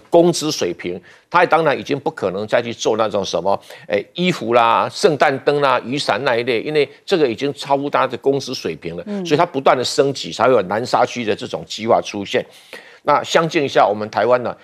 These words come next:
Speaker 1: 有新型的产业园区，事实上是规模在缩小，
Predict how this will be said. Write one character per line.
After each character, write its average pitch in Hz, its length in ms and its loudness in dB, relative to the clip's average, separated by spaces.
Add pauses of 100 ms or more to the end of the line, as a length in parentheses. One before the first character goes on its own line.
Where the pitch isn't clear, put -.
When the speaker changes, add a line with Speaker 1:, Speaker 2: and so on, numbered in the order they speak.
(100)
Speaker 1:
有 101 100 -6
新 147 260 -4
型 95 160 -4
的 104 80 -4
产 95 240 -4
业 120 100 -2
园 92 200 -6
区， 101 200 -10
事 - 140 -12
实 107 80 -8
上 101 220 -4
是 98 100 -10
规 120 220 -2
模 90 180 -6
在 101 100 -4
缩 98 240 -4
小， - 240 -8